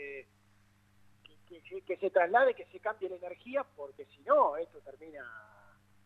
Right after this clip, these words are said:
en un camino sin final. Es decir, si encima que la cosa no sale, eh, le,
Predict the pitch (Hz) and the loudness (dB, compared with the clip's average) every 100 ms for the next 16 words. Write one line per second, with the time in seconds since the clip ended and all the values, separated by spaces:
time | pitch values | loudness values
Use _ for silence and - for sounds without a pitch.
0 | _ _ - 143 - _ 139 131 156 - | _ _ -20 -18 -20 _ -8 -8 -14 -16
1 | - - 285 180 - _ _ _ _ _ | -12 2 2 2 -6 _ _ _ _ _
2 | 139 - 139 - 139 139 - 226 190 190 | -10 -8 -14 -14 -14 -14 -8 0 2 4
3 | 185 220 208 196 170 143 117 - _ _ | 4 0 -2 -6 -8 -8 -14 -20 _ _
4 | _ _ 139 139 143 139 139 143 147 147 | _ _ -18 -14 -12 -12 -14 -12 -12 -12
5 | 143 | -16